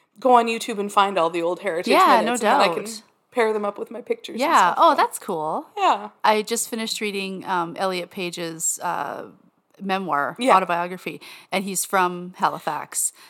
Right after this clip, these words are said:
Speaker 2: So he, like, would, like, talk about, like, his childhood and things that he saw. But it's like,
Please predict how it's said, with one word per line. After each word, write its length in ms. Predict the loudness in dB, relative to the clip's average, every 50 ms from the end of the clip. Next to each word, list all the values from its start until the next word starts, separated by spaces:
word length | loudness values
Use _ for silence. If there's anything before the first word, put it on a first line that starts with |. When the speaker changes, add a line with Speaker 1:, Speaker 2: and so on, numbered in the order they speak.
| _ _ -6
Speaker 2:
So 160 | -4 -4 -4
he, 220 | -4 -4 -6 -4
like, 340 | -4 -6 -8 -10 -12 -16 _ _ _ _ _ _ _ _ _ _ _ _ -12
would, 160 | -10 -8 -6 -6
like, 260 | -8 -8 -10 _ -6
talk 240 | -2 0 0 0 -2
about, 260 | -4 -4 -4 -4 -4 -8
like, 100 | -10 -10
his 120 | -10 -10
childhood 580 | -6 -6 -4 -4 -6 -8 -10 -10 -10 -10 -10 -10
and 260 | -12 -12 -12 -12 -10
things 240 | -10 -8 -8 -8 -12
that 80 | -12 -10
he 60 | -8
saw. 300 | -4 -2 0 0 0 0
But 300 | 2 2 2 2 0 -4 -10
it's 160 | -8 -4 -2
like, 180 | -2 -2 -2